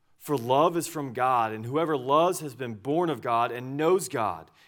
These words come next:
Anyone who does not love God does not know God, because God is love. In this, the love of God was made manifest for us, that God sent his only Son into the world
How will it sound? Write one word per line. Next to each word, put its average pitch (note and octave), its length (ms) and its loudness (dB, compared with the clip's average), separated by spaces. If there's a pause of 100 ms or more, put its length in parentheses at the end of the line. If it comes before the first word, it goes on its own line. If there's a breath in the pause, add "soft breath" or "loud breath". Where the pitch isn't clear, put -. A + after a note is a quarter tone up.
(100)
Anyone G3 360 2
who E3 100 2
does D3 240 0
not E3+ 340 4
love C3 220 -2
God C3 300 2
does B2 160 -12
not D3+ 320 0
know F3+ 240 2
God, G#2 420 -2 (460 soft breath)
because C#3 340 -2
God E3+ 460 -6
is A#2 160 -8
love. A2 680 -2 (1500)
In D#3 240 -2
this, C3+ 540 -6 (500)
the A#2+ 100 -6
love C3+ 240 -2
of A#2+ 140 -10
God A#2 300 2
was A2 140 -10
made G#2+ 240 -8
manifest G#2+ 580 -10
for G2 280 -10
us, - 420 -16 (360)
that A2+ 220 -6
God C3+ 380 4
sent C3 200 -10
his A#2+ 220 -8
only C#3 320 -4
Son C3 400 -4
into A#2+ 180 -12
the A2+ 120 -8
world G#2 500 -6